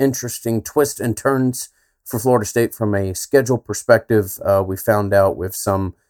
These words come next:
finality, I guess, over the last thirty-six hours as to who their opponents will be for the twenty twenty-four season, uh, and also how much money Florida State is forking up, uh, for those two non-cons. So that is a little bit of less interest to me.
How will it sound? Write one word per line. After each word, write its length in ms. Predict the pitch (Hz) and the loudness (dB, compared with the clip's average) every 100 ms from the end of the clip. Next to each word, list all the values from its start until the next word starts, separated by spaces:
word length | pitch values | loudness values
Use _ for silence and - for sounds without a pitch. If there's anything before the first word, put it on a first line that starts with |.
| _ | _
finality, 720 | - 107 107 113 113 110 107 - | -2 0 4 4 4 2 -2 -2
I 80 | |
guess, 220 | 101 101 107 | -2 0 0
over 100 | 95 | 2
the 80 | |
last 260 | 98 98 - | 2 2 2
thirty-six 460 | 104 101 - 101 - | -2 -2 -4 -4 0
hours 420 | 98 95 95 92 | 2 2 0 -2
as 200 | 82 - | -8 -4
to 240 | 90 92 - _ _ - | -4 -4 -8 _ _ 4
who 160 | 147 | 6
their 160 | 143 131 | 8 6
opponents 540 | 113 131 120 110 - | 4 0 0 0 -2
will 140 | 107 101 | -2 0
be 200 | 110 104 | 0 -2
for 140 | 104 | -6
the 80 | 95 | -10
twenty 260 | - 107 101 - _ | -10 -10 -10 -16 _
twenty-four 560 | - 107 110 - 170 | -10 -10 -6 -2 0
season, 580 | 170 156 151 135 131 120 _ _ _ | 0 0 0 0 -2 -2 _ _ _
uh, 220 | 98 101 98 | -2 0 2
and 140 | 101 | 0
also 240 | 98 - | 0 0
how 140 | 92 98 | -2 -2
much 220 | 95 - | -2 -4
money 280 | 104 101 98 | -4 -4 -4
Florida 260 | - 95 | -2 -2
State 360 | 92 - 95 95 _ _ _ - | -4 -4 -4 -6 _ _ _ -4
is 160 | 98 | -4
forking 560 | - 117 104 - 98 95 - | 0 0 0 0 -4 -4 0
up, 280 | 95 92 _ - | 0 0 _ -4
uh, 320 | 95 98 95 | -2 0 -2
for 320 | - 107 101 | -2 0 2
those 260 | 98 95 - | 2 -2 -2
two 180 | 107 95 | -4 -2
non-cons. 760 | 104 107 101 107 101 101 95 | 0 0 0 0 0 0 -2
So 180 | 101 101 | -2 0
that 300 | 139 139 - | 2 2 2
is 140 | 113 110 | -2 -2
a 60 | |
little 240 | 120 180 147 | 0 2 2
bit 240 | 127 - | 0 -2
of 220 | - 101 107 | -2 0 2
less 220 | 110 - | 2 2
interest 340 | 110 107 - | -4 -4 -6
to 60 | - | -2
me. 280 | 104 104 | 0 0